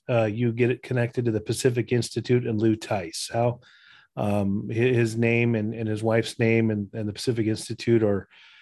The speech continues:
you know, well-known, legendary as far as impacting people's lives. But, uh, tell me about that process. When in your, uh, career, I guess you could say, uh, did that happen? And, and kinda take me on that journey a little bit.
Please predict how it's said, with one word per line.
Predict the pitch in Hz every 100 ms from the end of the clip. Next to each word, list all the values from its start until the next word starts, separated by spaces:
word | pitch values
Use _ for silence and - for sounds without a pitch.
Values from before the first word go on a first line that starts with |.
| - _ -
you |
know, | 117 101
well-known, | 104 117 123 120 113 113 117 110
legendary | 113 113 110 113 110 110 113
as | 107
far | - 113 104
as | 98
impacting | 117 107 117 110 - 110
people's | 123 117 110 104
lives. | 110 107 104
But, | 101 110 110
uh, | 147
tell | 139 147
me | 185
about | 143 117 120
that | 127 -
process. | 123 107 - 110 104
When | 113 123 135 143
in | 139 123
your, | 120 113 110 - _ _ _ _ _ -
uh, | 113 104
career, | - 127 127 127 127 131
I | 120
guess | 117 120
you | -
could | 120 110
say, | - 120 117 120 113 - 123
uh, | 110
did | 104 107
that | 117 123 123 _
happen? | - 127 123 123 135 123
And, | 110 120
and | 120
kinda | 135
take | 170 175
me | 143
on | 120
that | 113 110
journey | 107 104
a | 98
little | 98
bit. | 90 90